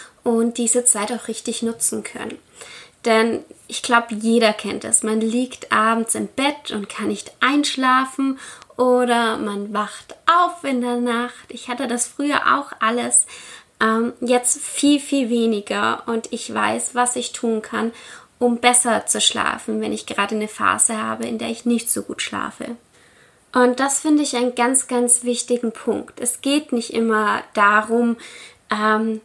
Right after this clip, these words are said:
super glücklich zu sein, immer super gut zu schlafen, das Leben perfekt zu machen. Nein, weil das ist das Leben und das geht auch gar nicht. Es geht darum,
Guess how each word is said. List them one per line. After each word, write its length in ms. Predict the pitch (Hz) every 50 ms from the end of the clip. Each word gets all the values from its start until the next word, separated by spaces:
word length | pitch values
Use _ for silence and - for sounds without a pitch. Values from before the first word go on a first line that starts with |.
| _ _
super 400 | - - - 285 285 - 294 277
glücklich 500 | 277 - 240 240 240 - 240 240 240 -
zu 100 | - 233
sein, 400 | 220 - 202 208 208 208 - - -
immer 300 | - 269 262 262 254 247
super 440 | 233 - - 262 269 269 311 294 247
gut 200 | 277 262 254 -
zu 140 | - 254 247
schlafen, 800 | 233 - 233 214 208 202 208 214 - - - 226 226 220 226 - - - - - - _ -
das 220 | 233 233 - -
Leben 420 | 247 254 262 277 277 285 269 254
perfekt 560 | - - - 247 240 - 247 233 226 - - -
zu 160 | - - 214
machen. 420 | 214 208 196 208 - - 233 226
Nein, 480 | 220 196 190 - - - - - 220 233
weil 120 | 226 220 214
das 180 | 220 220 -
ist 160 | 247 254 -
das 160 | 226 220 - -
Leben 440 | 208 214 214 220 214 220 208 208
und 160 | - 208 196 196
das 200 | 190 - - -
geht 160 | - 202 -
auch 200 | 196 190 - -
gar 200 | - - 233 226
nicht. 320 | 240 - - - - - _ - - - - - -
Es 180 | - - -
geht 220 | - 262 269 269 269
darum, 500 | 262 262 262 262 262 277 285 302 302